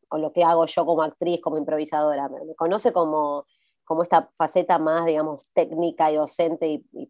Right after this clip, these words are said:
de profesora o coach de improvisación teatral y técnicas de creatividad, como ya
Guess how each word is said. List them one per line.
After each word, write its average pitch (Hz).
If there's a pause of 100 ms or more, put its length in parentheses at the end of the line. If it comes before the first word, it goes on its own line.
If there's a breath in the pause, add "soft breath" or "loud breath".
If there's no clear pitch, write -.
(120)
de - (200)
profesora 175
o 165
coach 180
de 170
improvisación 151
teatral 175
y 160
técnicas 160
de 131
creatividad, 156
como 135
ya -